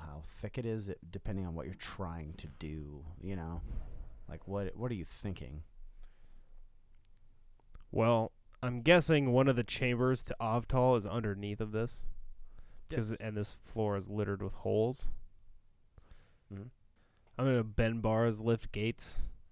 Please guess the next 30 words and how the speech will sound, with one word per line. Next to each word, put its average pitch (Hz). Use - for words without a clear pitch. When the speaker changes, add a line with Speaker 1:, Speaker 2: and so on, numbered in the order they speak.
Speaker 2:
and 98
break 107
out 104
a 98
hole 104
in 110
the 107
floor. 113
Speaker 1:
So 120
I 123
realize 151
the 127
immensity 117
of 92
power 113
of 98
that 95
move. 127
Like, 98
how 90
is 104
my 101
question? -
Speaker 2:
Oh. 117
Speaker 1:
Like, 98
Speaker 2:
So 147
there's 143
all 156
these 131
cracks -